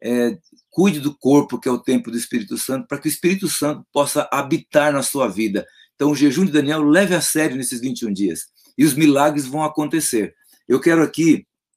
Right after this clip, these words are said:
terminar também fortalecendo aqui as cartinhas. Você tá recebendo a carta aí nos links, tanto nos grupos de WhatsApp, que é os grupos que nós temos aqui, que todo mundo tá inscrito, mas também esse, esse link da cartinha, a cartinha tá sendo postada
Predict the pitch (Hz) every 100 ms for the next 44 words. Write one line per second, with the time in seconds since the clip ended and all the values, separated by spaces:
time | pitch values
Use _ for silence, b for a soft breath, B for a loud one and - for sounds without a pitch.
0 | _ _ _ - 147 147 131 131 127 113
1 | 120 151 131 - b b - 151 151 147
2 | - 101 127 120 143 147 135 127 - 165
3 | 160 - 143 156 131 98 - - _ _
4 | _ _ _ _ 104 139 165 165 165 156
5 | 156 135 151 139 - 147 143 147 147 131
6 | 165 156 117 - 175 190 151 117 104 143
7 | 190 147 120 104 123 123 117 104 123 160
8 | - 127 - 117 110 98 104 147 131 117
9 | 120 113 - 131 135 113 107 127 - 170
10 | 131 131 139 - 127 120 - 127 160 -
11 | 190 b b b b - 147 - 156 135
12 | 165 180 - 143 135 139 - 139 123 170
13 | 226 202 123 120 120 110 - 180 143 123
14 | 120 156 160 151 165 147 185 185 - 139
15 | 147 175